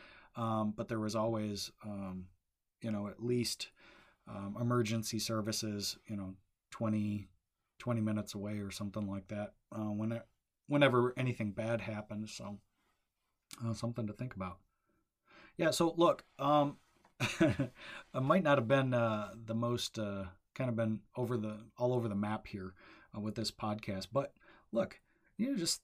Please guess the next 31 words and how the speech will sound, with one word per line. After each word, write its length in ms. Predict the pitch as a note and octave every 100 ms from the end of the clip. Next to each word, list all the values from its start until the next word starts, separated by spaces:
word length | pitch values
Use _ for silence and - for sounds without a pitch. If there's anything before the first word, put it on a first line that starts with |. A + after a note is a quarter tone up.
| -
things 240 | C#3+ E3+
to 100 | -
think 220 | G#2+ C3+
about. 260 | A#2 F#2+ F#2+
Why 140 | G#2+
are 100 | E3+
we 160 | A3 F#3+
putting 320 | F#3 F#3+ E3
our, 320 | D3+ C#3+ C#3
uh, 220 | B2+ A#2+ A2 - _ _ -
gear 200 | A2 C3
together 420 | B2 A2+ A#2 A#2
the 100 | G2+
way 200 | G2+ G#2
we 180 | G2+ F#2
are? 280 | E2 - - _ - - - -
You 100 | A2
know, 200 | G#2+ A2+ A#2
are 60 | A2+
we 100 | A#2+
trying 260 | - D#3+
to 60 | F3
replicate 580 | B2+ B2+ C3+ - B2 B2 _ _ _ _ _ _ _ _ _ _ _ _ _ _ _
what 160 | - A#2+
other 180 | B2 A#2+
people 320 | - B2 A2+
do 300 | G#2 A2+ C3+ - _
with 180 | A2+ A2 -
other 240 | A#2 A2+
jobs 480 | G2 G2+ G#2+ A#2 G#2
and, 240 | F#2+ F#2+